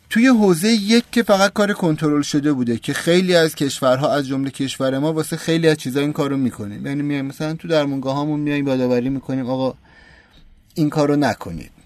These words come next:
این کارو نه، یه پوسترم تو مثلاً می‌زنیم سیگار نکشید، چم-، نمک نخورید.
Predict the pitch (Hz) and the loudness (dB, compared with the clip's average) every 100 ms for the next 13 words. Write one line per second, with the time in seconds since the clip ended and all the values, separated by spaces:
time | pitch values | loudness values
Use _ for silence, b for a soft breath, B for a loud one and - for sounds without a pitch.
0 | b b b 147 139 139 135 139 143 - | b b b -8 -2 -2 0 0 0 -2
1 | 135 - 139 139 143 131 120 120 127 131 | -6 -6 -8 -8 -8 -10 -10 -8 -6 -6
2 | 131 131 127 - 131 123 131 127 101 - | -6 -6 -8 -6 -4 0 0 0 -4 -8
3 | 85 - - - 117 101 139 131 123 123 | -14 -14 -16 -14 -14 -12 -10 -6 -4 -6
4 | - 120 104 - - | -6 -8 -8 -12 -20